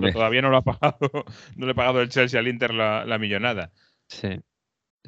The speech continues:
Speaker 2: El, el mercado en el que un dueño compra un club y dice, "Mm, voy a echar a todos los de la dirección deportiva y el nuevo director deportivo va a ser ¿quién? ¿Quién?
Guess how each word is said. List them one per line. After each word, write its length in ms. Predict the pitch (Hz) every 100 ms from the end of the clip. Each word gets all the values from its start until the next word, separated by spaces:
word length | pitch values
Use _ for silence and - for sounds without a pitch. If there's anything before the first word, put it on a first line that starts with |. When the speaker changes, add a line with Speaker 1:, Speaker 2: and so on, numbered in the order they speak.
| -
Speaker 2:
El, 160 | 120 139
el 100 | 139
mercado 360 | 135 131 135
en 80 | 165
el 100 | 147
que 140 | 131 120
un 380 | 127 131 127
dueño 300 | 123 131 135
compra 280 | 123 123 123
un 60 | 120
club 280 | 127 160 156
y 40 |
dice, 580 | 120 113 117 104 104 87
"Mm, 400 | 113 110 110 110 110
voy 120 | 175
a 40 |
echar 200 | 180 165 151
a 60 |
todos 280 | 147 143 131
los 160 | 131 131
de 140 | 120
la 200 | 120 117
dirección 280 | 117 113 127
deportiva 520 | 120 117 113 156 185 -
y 200 | 117 110
el 100 | 113
nuevo 160 | 143
director 260 | 131 123 120
deportivo 400 | 113 113 120 113
va 60 |
a 40 | 110
ser 200 | 151 131
¿quién? 240 | 143 175
¿Quién? 260 | 156 175